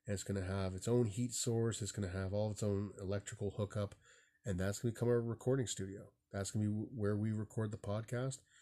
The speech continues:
We have a nice dinner with a guest who wants to be on the show, or we want them on the show. Walk them up the stairs, watch the last bit of the sunset,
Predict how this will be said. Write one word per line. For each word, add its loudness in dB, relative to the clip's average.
We 0
have 0
a 0
nice 0
dinner 2
with 4
a 0
guest 0
who 0
wants 2
to -8
be 2
on 2
the -2
show, 4
or 4
we 0
want 2
them 4
on 4
the 0
show. 0
Walk 2
them 2
up 2
the -6
stairs, 0
watch 0
the -2
last 0
bit 2
of -2
the -4
sunset, 0